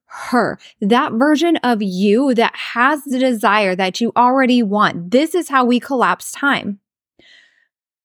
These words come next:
When my clients want to know how we manifest faster or how we close the gap from where we are to where we want to be, it is this embodiment piece. And I'm going to share with you something that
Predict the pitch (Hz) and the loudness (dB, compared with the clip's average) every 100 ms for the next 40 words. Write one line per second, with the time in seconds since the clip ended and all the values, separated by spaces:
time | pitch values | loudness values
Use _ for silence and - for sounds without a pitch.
0 | _ - 254 269 285 277 - 262 254 294 | _ 0 2 4 2 -2 -2 0 2 2
1 | 349 311 240 254 247 254 240 208 196 202 | 0 -2 0 0 0 0 2 2 2 0
2 | 240 - - 226 214 262 285 269 220 214 | 0 -4 -4 0 2 2 2 2 2 0
3 | 220 214 208 - - _ _ _ - - | -2 -2 -4 -6 -18 _ _ _ -20 -2
4 | 247 214 - 190 160 - 185 170 - - | 0 0 -2 -4 -4 -2 -4 -4 -10 -2
5 | 233 269 320 269 226 247 240 247 247 _ | 2 4 2 2 2 4 4 2 -4 _
6 | _ _ - - 233 240 285 302 311 277 | _ _ -20 -8 0 2 2 0 0 2
7 | 214 196 247 320 - 220 202 202 247 320 | 2 2 2 0 -2 0 2 2 2 2
8 | 339 - 214 226 - 202 175 202 247 285 | 0 2 2 2 -2 -4 0 2 2 2
9 | 294 247 233 240 190 214 - 233 269 226 | 2 2 0 -2 -2 -2 0 2 2 2
10 | 226 233 - 220 185 - - 175 208 202 | 0 0 -2 -2 -2 -2 0 2 2 0
11 | 180 - - 170 - 220 220 220 233 339 | -2 -4 -6 -6 -4 0 0 2 0 -2
12 | - 202 196 226 277 262 214 196 254 254 | -2 -2 0 0 -2 -2 -2 0 0 2
13 | 247 202 | 2 0